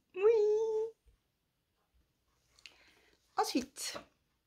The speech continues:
j'ai acheté la, le deuxième tome, le deuxième livre de Dune, parce que c'est pas le deuxième tome,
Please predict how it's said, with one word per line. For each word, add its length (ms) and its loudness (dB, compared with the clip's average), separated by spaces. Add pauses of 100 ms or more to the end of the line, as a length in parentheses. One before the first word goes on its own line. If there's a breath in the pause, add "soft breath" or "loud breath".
(500)
j'ai 340 4
acheté 460 6
la, 420 8
le 200 4
deuxième 640 6
tome, 440 4
le 140 8
deuxième 400 8
livre 480 8
de 160 4
Dune, 580 0
parce 160 -6
que 60 -18
c'est 160 -12
pas 100 2
le 140 4
deuxième 500 4
tome, 260 -2